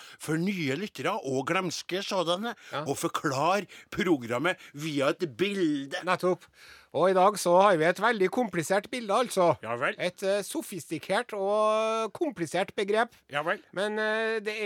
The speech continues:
Speaker 2: er altså, eh, at, eh, Are Odin, eh, radioprogrammet
Speaker 1: Ok.
Speaker 2: er på mange måter som Gud.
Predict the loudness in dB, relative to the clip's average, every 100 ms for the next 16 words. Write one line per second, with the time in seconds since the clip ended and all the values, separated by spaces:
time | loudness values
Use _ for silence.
0 | -2 -2 -4 -4 -2 0 0 0 0 -2
1 | -2 -4 -4 -4 -6 -8 -8 -8 -4 -4
2 | -2 -2 2 2 2 0 -2 -8 _ _
3 | _ _ _ -12 -8 -6 -4 -4 -6 -8
4 | _ _ _ _ _ _ _ -10 -6 -4
5 | -2 -2 0 0 0 -4 -2 0 -2 -4
6 | -4 -4 -4 -6 -4 -6 -4 -6 -4 -4
7 | 0 0 -2